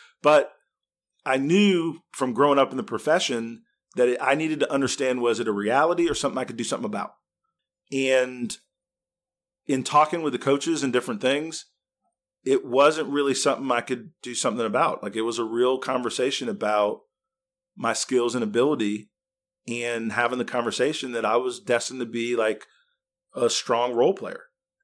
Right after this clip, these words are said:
And so I did that for a while, but, like, that wasn't my jam. Like, that's not why I went through winter conditioning. That's not why I lifted the weights. That's not why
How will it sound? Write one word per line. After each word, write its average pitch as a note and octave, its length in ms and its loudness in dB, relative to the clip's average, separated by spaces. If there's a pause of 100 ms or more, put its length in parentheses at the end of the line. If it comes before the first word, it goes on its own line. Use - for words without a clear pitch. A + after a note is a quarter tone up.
And A2+ 200 -8
so B2 420 2
I A#2+ 140 2
did A2+ 260 0
that C3 260 2
for C3+ 120 2
a A#2+ 40 4
while, A#2 600 2 (380)
but, B2 180 -2
like, A#2 240 0
that B2 200 -2
wasn't B2+ 300 2
my A#2+ 140 2
jam. A#2+ 420 -2
Like, G2 160 -16
that's A#2 260 0
not A#2 240 0
why A#2 280 4
I A2+ 40 0
went A2 280 -4
through C3 360 -8
winter A#2 220 -4
conditioning. G#2+ 580 -6 (260)
That's - 160 -8
not A#2 200 0
why A#2+ 240 4
I A2+ 40 2
lifted A#2 420 -2
the A2 60 -6
weights. A#2 360 2
That's G2+ 240 -10
not A2+ 220 -4
why A2 320 0